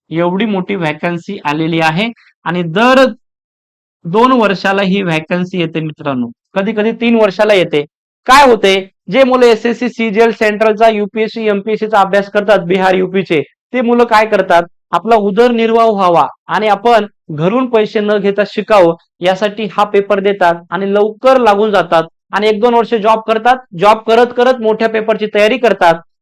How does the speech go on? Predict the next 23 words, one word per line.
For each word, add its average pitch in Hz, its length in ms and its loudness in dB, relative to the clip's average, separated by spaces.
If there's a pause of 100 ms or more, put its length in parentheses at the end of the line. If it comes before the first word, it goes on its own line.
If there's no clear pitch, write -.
आणि 202 160 -4
नंतर 208 320 2
मग 208 180 -6
काय 208 160 4
करतात, 202 320 2 (200)
हे 190 100 0
पद 208 220 2
सोडून 226 360 0
देतात. 165 320 4 (280)
आणि 175 160 -2
मग 208 200 0
या 208 80 4
रिकाम्या 240 420 2
झालेल्या 240 360 6
ज्या 226 140 4 (140)
पदं 226 200 6
आहेत, 214 240 6 (200)
फार 262 320 6 (680)
लोक 240 240 2
हे 247 200 6
जॉब 233 200 4
सोडतात, 214 400 2 (280)
कारण 240 340 4